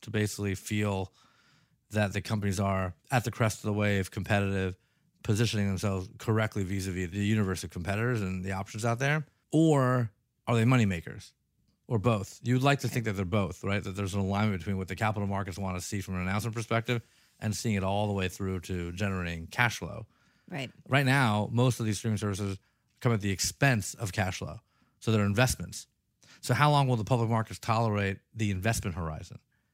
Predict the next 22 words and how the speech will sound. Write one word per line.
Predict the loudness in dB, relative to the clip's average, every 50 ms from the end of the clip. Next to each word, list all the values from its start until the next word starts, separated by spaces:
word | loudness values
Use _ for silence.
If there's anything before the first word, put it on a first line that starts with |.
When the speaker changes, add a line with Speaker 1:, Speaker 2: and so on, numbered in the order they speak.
| _ _ _ _ _ _ _ _ _ _ _
Speaker 1:
You | -4 -2
know, | 0 0 0
when | 0 0
you're | 2 2 2 2
using | 0 0 2 4 6 6 6 4 4 4 4
existing | 2 2 0 0 -2 -2 -2 -2 -2 0
cash | 0 0 0 0 -2 -4
flow | -6 -6 -6 -8 -10 -12 _ _ _ _ _ _ _ _ _ _ _ -6
to | -4 0
get | 0 2 2
into | 2 0 -2
direct-to-consumer | -2 -2 -2 -2 -2 -2 -6 -8 -6 -4 -2 -2 0
businesses, | 0 0 0 -2 -4 -6 -6 -8 -8 -10 -12 -14 _ _ _ _ _ _ _ _ _ _ _ _ _ _ _ _ -4
is | -2 0 0 2
that | 2 2 4 4 2 2 0 -2
a | -4 -2
good | 0 0 0 0
thing? | 2 0 2 2
Right | 2 2
now, | 4 4 4 4
you | 4 2 2 2
would, | 0 -2 -2